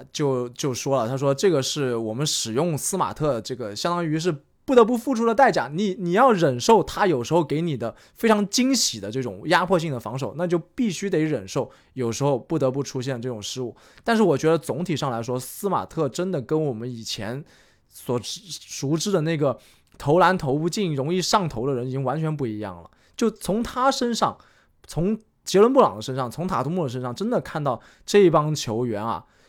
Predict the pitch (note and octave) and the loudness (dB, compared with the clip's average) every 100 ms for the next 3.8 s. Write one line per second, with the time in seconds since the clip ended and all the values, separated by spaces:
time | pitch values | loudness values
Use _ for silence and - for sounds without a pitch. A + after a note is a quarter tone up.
0 | _ _ - - C#4+ D4 D3+ C3 A#2 B2+ | _ _ -16 0 4 6 6 4 -2 -2
1 | D3 B2+ A#2+ G#2+ A2+ B2 D#3 C3+ A#2+ C#3+ | -2 -4 -6 -8 -8 -4 -2 -2 -4 -4
2 | D3 G2+ - _ _ F3+ D3+ A#2+ B2 - | -4 -6 -10 _ _ -10 -4 -2 -2 -4
3 | - D3 A#2 G#2+ - G2+ F2+ | -4 -4 -4 -8 -10 -14 -16